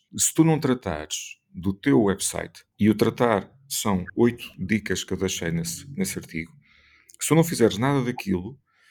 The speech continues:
tu quando voltares lá dez anos depois, ele está completamente podre, porque está desatualizado, não reflete,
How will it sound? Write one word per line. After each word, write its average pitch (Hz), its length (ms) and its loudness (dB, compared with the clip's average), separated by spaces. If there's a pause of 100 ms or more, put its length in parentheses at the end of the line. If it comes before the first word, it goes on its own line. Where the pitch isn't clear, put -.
(160)
tu 113 100 -8
quando 160 200 2
voltares 131 440 -4
lá 90 440 -2 (260)
dez 110 440 4
anos 98 220 -2
depois, 82 540 -6 (340)
ele 110 120 6
está 82 420 -2 (360)
completamente 90 640 2 (300)
podre, 104 320 2 (640)
porque - 160 -12
está 104 140 2
desatualizado, 92 960 -4
não 107 160 -2
reflete, 101 600 0